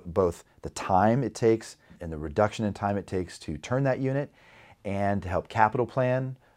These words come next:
um, and budget for, uh, for the year where you're going to have, uh, where you can expect to have capital costs to replace, um, things at, at move-in time, like in,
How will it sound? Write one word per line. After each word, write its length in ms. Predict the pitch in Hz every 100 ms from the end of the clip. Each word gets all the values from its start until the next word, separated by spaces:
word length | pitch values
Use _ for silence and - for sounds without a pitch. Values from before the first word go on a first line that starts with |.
| _
um, 540 | 87 82 82 82 82 87
and 300 | 85 85 76
budget 380 | 95 101 123 113
for, 640 | - 90 85 82 82 85 -
uh, 440 | 78 76 80 69
for 160 | - 90
the 80 |
year 460 | 82 98 104 107 110 _ _ _ - -
where 360 | 92 90 90
you're 140 | 87 85
going 200 | 87 85
to 60 |
have, 540 | 73 85 82 80 76 -
uh, 100 | 78
where 180 | 80 82
you 120 | 87
can 140 | 90 85
expect 420 | 82 - 95 -
to 60 | 85
have 420 | 92 85 80 - _ -
capital 300 | 101 87 92
costs 340 | 98 90 87
to 120 | -
replace, 580 | 80 - 98 98 104 - - _ _ _ _ _ -
um, 360 | - 87 87
things 320 | 85 107 98 90
at, 160 | 82 85 92
at 200 | 98 87
move-in 400 | 87 98 107 107
time, 500 | 107 110 107 107 107
like 180 | 101 85
in, 120 | 76